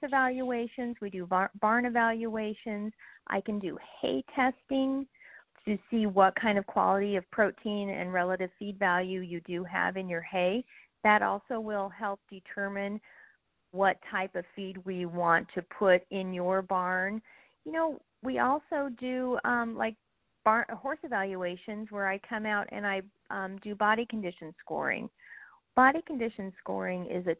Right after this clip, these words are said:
tool that I like to use in order to figure out where the horse's needs are. Do we need to add more weight? Do we need to add more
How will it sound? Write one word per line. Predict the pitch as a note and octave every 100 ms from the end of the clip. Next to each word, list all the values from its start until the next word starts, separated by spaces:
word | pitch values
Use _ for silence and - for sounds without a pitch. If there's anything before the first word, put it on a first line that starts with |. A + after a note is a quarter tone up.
| -
tool | A#3 A3+ G#3
that | G3+ F#3+
I | G3
like | A3+ A3+ G3+ -
to | G#3
use | G3+ A#3+ A#3 F3 E3 F3+ _ - - -
in | B3+
order | B3 C#4+ C#4+ D4 -
to | - A#3+ -
figure | B3 A#3 A#3+ A3+
out | G#3+ G#3 - -
where | F#3+ G3+ A#3+ B3+
the | B3+
horse's | A#3+ A#3 A#3 A3+ G#3+
needs | G3+ G3+ F#3+
are. | G3+ F3 D3+ -
Do | F#3+
we | F#3+
need | G3 G#3 G#3
to | G#3 -
add | G3 F#3+
more | G3 E3+
weight? | F3 E3 - -
Do | G3
we | F#3+
need | F#3 G3+
to | F#3+
add | F#3 F#3+
more | F#3 F3+